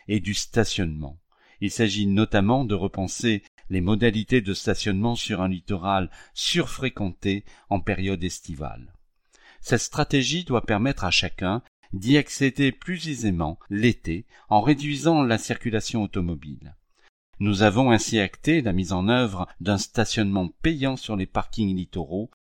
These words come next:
uniquement pendant la saison. À l'instar de ce qui se pratique déjà avec succès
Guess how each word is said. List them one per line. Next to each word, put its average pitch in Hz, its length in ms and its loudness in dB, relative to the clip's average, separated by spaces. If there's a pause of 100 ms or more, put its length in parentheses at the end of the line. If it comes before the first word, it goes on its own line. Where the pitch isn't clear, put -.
(200)
uniquement 147 600 0
pendant 104 280 0
la 95 120 0
saison. 73 400 -12 (640)
À 80 140 -2
l'instar 127 540 0
de 101 100 -6
ce - 160 -6
qui 101 200 -10
se - 140 -8
pratique 92 440 -6
déjà 101 400 -2
avec 85 220 -4
succès 110 540 -4